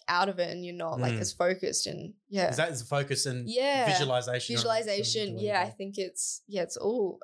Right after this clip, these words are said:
Speaker 1: mental game type thing.
Speaker 2: Mm. Do you do visualization kind of?
Speaker 1: Yeah, so I definitely,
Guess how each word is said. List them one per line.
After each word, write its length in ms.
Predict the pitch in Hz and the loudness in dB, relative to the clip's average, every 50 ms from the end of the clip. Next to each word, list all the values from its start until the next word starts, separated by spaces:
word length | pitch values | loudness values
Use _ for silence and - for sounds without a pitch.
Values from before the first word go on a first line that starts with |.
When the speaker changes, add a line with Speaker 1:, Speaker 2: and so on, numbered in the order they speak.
| - _ _ | -20 _ _
Speaker 1:
mental 460 | 202 214 196 185 185 196 196 190 180 | -2 2 2 4 4 2 0 0 2
game 300 | 185 170 160 160 170 175 | 2 2 0 0 -4 -6
type 220 | - 196 147 - | -2 -2 -2 0
thing. 300 | - - - - - 208 | 0 -4 -6 -6 -8 -12
Speaker 2:
Mm. 100 | - - - _ _ _ _ _ _ _ _ _ _ | -14 -14 -18 _ _ _ _ _ _ _ _ _ _
Do 80 | - 143 | 2 4
you 60 | 135 | 4
do 240 | 127 131 123 120 123 - _ _ | 6 6 4 2 0 -4 _ _
visualization 720 | - 120 113 113 113 113 107 113 113 110 - 120 110 110 104 | -8 -6 -2 0 0 2 4 4 2 2 0 -2 -6 -6 -8
kind 220 | - - 113 107 | -4 -4 -2 -2
of? 280 | 107 104 98 - - - _ _ | -2 -2 -4 -8 -14 -16 _ _
Speaker 1:
Yeah, 500 | - 202 233 240 240 247 240 233 214 185 | -4 -2 0 0 2 2 2 2 2 2
so 160 | 196 - 226 | 2 2 0
I 60 | 220 220 | 0 0
definitely, 960 | 202 202 226 226 - 269 254 269 277 269 254 240 214 196 175 160 - - | 0 0 0 0 -4 -4 -2 -2 -2 -2 0 0 0 -2 -2 -4 -6 -10